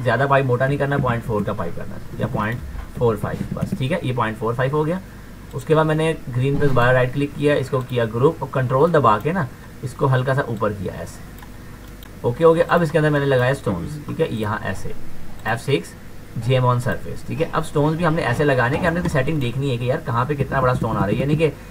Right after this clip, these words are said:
बेतुके stone लगा दे। अब देखो डेढ़ एम एम का stone बिल्कुल ठीक आएगा यहाँ पे ऐसे, ये देखो यहाँ पर ऐसे डेढ़ एम एम भी बिल्कुल ठीक है,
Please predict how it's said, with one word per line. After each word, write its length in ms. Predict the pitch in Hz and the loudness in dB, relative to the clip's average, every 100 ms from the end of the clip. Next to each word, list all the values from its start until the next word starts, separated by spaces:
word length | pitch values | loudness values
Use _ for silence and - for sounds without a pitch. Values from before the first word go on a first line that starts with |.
| - 117 | -12 0
बेतुके 340 | 135 139 139 | 2 4 0
stone 180 | 135 127 | 2 2
लगा 160 | 120 117 | 2 0
दे। 60 | |
अब 80 | 117 | 0
देखो 180 | 120 135 | 0 2
डेढ़ 200 | 123 120 | 2 2
एम 80 | 117 | 0
एम 60 | |
का 60 | 117 | -2
stone 240 | 117 113 | -2 -4
बिल्कुल 220 | 110 110 104 | -2 -4 -4
ठीक 180 | 101 | -4
आएगा 220 | 101 87 90 | -4 -6 -8
यहाँ 120 | - | -12
पे 240 | - - | -14 -12
ऐसे, 240 | 101 - - - - - - - - - - | -12 -12 -14 -14 -16 -16 -16 -18 -18 -12 -2
ये 140 | 107 | 0
देखो 160 | 98 107 | 0 0
यहाँ 200 | 110 101 | -2 -2
पर 120 | 110 | -4
ऐसे 240 | 104 - 90 - 104 | -6 -8 -12 -12 -2
डेढ़ 220 | 131 135 | 2 4
एम 120 | 135 | 4
एम 100 | 131 | 0
भी 80 | 135 | 0
बिल्कुल 300 | 127 117 123 | -2 0 -4
ठीक 240 | 113 101 | -2 -2
है, 120 | 104 | -4